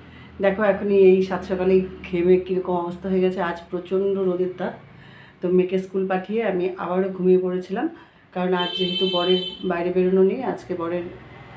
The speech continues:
ছুটি আছে, আজকে বন্ধ হওয়ার কথা ছিল। তো সেজন্য আমি ভেবেছি মেয়ের ড্রাইভার হয়তো আসবে না, তো আমি একটু আরাম করে ঘুমাচ্ছিলাম।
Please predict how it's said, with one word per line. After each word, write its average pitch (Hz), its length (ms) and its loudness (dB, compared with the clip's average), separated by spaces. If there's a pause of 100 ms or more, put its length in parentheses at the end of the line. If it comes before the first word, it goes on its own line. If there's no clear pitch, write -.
(100)
ছুটি 196 240 -6 (120)
আছে, 196 180 -4 (760)
আজকে 175 160 -8 (140)
বন্ধ 208 220 4
হওয়ার 226 220 -2
কথা 214 240 -6
ছিল। 202 140 -6 (160)
তো 208 80 -4 (300)
সেজন্য 214 300 -4
আমি 226 160 -2
ভেবেছি 220 260 -4 (100)
মেয়ের 220 160 -4 (100)
ড্রাইভার 208 380 0
হয়তো 214 160 -4 (100)
আসবে 214 260 -6
না, 202 60 -8 (400)
তো - 120 -10
আমি 226 160 2
একটু 226 180 -6
আরাম 208 220 2
করে 208 200 -4
ঘুমাচ্ছিলাম। 208 480 -4